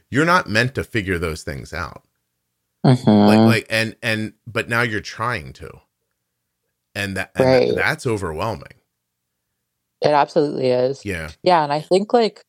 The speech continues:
Speaker 2: really the crux of it is that, like, you know about all these things, but you don't have the power to make it better.
Speaker 1: <sighs> Well, you have two options, right? You can either ded-, you can either pick a thing and dedicate your life to trying to help it, which you c-, which,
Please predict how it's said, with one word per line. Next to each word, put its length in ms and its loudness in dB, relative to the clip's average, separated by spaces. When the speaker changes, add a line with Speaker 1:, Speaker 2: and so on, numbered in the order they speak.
Speaker 2:
really 320 2
the 100 -2
crux 360 -6
of 120 -4
it 120 0
is 180 -4
that, 220 2
like, 220 -4
you 100 -6
know 220 4
about 220 4
all 100 4
these 220 0
things, 220 -4
but 160 -2
you 120 -8
don't 140 -8
have 120 0
the 100 -4
power 320 2
to 60 -6
make 200 -18
it 100 -10
better. 440 -2
Speaker 1:
<sighs> 320 -10
Well, 140 2
you 120 4
have 100 0
two 200 2
options, 420 -2
right? 160 0
You 140 -6
can 120 -2
either 180 2
ded-, 340 0
you 80 -6
can 140 -4
either 160 0
pick 240 -2
a 60 0
thing 300 0
and 80 0
dedicate 400 0
your 140 2
life 240 0
to 80 -4
trying 260 -4
to 80 -6
help 260 -8
it, 160 -14
which 260 -4
you 200 -4
c-, 140 -12
which, 400 -4